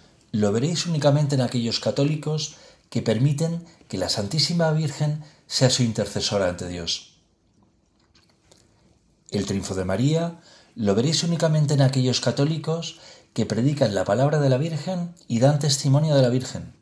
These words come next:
El triunfo de María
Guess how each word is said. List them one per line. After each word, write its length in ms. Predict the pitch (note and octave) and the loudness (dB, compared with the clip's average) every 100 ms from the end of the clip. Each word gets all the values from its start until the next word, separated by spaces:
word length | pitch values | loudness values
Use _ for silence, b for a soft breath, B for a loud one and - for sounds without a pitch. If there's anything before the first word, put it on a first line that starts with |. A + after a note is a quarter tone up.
| _ _ _ _ _ _ _ _ _ _ _ _ _ _ _ _ _ _ _ _ - | _ _ _ _ _ _ _ _ _ _ _ _ _ _ _ _ _ _ _ _ -12
El 160 | F#2 F2+ | -8 -6
triunfo 300 | G2 F#2+ G2 | -6 -6 -6
de 120 | F#2 | -2
María 540 | G2 A#2+ D#3 E3+ E3+ | 0 2 0 -2 -8